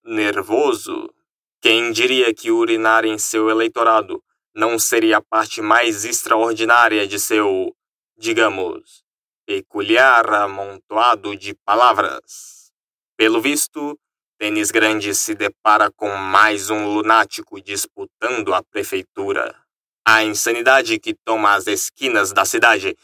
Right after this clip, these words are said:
estão se alastrando cada vez mais para nossa corrida eleitoral. Apoiadores de mentecaptos brotam dos bares, das escolas, dos bueiros,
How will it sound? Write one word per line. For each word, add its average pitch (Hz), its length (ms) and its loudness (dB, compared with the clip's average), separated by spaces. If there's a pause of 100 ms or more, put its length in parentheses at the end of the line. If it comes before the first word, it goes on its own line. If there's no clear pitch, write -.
(200)
estão 117 360 -4
se 120 160 2
alastrando 113 720 2
cada 127 160 2
vez 110 240 0
mais 113 400 2
para 98 260 -4
nossa 107 320 0
corrida 104 480 -2
eleitoral. 98 640 2 (340)
Apoiadores 123 800 2
de 107 140 -2
mentecaptos 113 880 -4
brotam 113 480 -2
dos 107 160 -4
bares, 107 540 0 (200)
das 107 220 0
escolas, 104 640 -4 (240)
dos 123 220 0
bueiros, 113 640 0